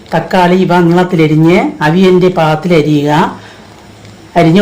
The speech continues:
ഉപ്പും ചേർത്ത് അടച്ചു വെച്ച് വേവിച്ചെടുക്കാം. ഇതിനൊപ്പം മഞ്ഞപ്പൊടിയും കൂടി ചേർക്കണം. ഇതിൻ്റെ കൂട്ടിന്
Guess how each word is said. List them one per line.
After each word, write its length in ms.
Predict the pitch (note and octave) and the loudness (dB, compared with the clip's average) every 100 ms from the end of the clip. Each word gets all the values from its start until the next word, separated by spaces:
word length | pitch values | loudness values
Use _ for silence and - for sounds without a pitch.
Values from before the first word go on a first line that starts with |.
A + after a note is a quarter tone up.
| F#3+ | 0
ഉപ്പും 200 | - F#3+ | 2 2
ചേർത്ത് 400 | D#3+ D#3 D#3 F3 A3 C#4+ - - - - - | 2 0 -2 -2 0 -4 -12 -20 -20 -20 -8
അടച്ചു 280 | E3 F#3+ F#3+ D#3+ | -4 -2 0 -2
വെച്ച് 280 | - F3+ A3+ E4 - - - - - - - - - - | -2 -2 0 -2 -4 -18 -20 -20 -20 -20 -20 -20 -20 -2
വേവിച്ചെടുക്കാം. 600 | E3+ E3 E3 C3+ C3+ B2+ - - - - - _ - - - - - - - - - - F#3 | 2 2 0 -4 -4 -8 -10 -20 -20 -20 -20 _ -20 -20 -20 -20 -20 -20 -20 -20 -20 -4 2
ഇതിനൊപ്പം 460 | G3+ F#3+ F#3+ G#3 B3+ F3+ | 4 2 2 -2 -2 0
മഞ്ഞപ്പൊടിയും 560 | F3+ A3 A3 G3 F#3+ F3 | 2 2 0 2 2 2
കൂടി 160 | E3+ G#3 F#3+ | 0 -2 0
ചേർക്കണം. 440 | D#3 - C#3+ D3 G#3+ - - - - _ - - - - - | -2 0 -2 -2 -4 -8 -18 -20 -20 _ -20 -20 -20 -20 -6
ഇതിൻ്റെ 260 | G3 G#3 A3 G#3+ | 0 0 0 0
കൂട്ടിന് 460 | G#3 G3+ F#3+ E3+ | 0 2 2 4